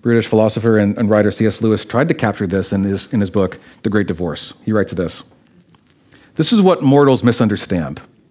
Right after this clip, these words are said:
They say of some temporal suffering, 'No future bliss can make up for it,' not knowing that heaven, once attained, will work backwards and turn even that agony into glory.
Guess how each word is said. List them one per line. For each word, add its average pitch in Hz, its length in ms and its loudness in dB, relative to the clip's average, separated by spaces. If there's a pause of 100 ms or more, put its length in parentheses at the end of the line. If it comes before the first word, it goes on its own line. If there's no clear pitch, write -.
(720)
They 147 100 4
say 214 300 4
of 190 120 2
some 156 460 0 (260)
temporal 185 460 4
suffering, 120 720 -2 (460)
'No 170 640 6
future - 640 0
bliss 120 560 2
can 120 180 2
make 117 220 2
up 127 160 0
for 87 180 -4
it,' - 220 -8 (340)
not 170 300 2
knowing 165 220 4
that 127 120 2
heaven, 120 540 2
once 139 200 2
attained, 123 600 0 (260)
will 135 200 4
work 135 220 4
backwards 170 880 0 (200)
and 147 240 0
turn 190 340 2
even 208 320 6
that 165 300 0
agony 165 580 4
into 135 220 0
glory. 107 480 0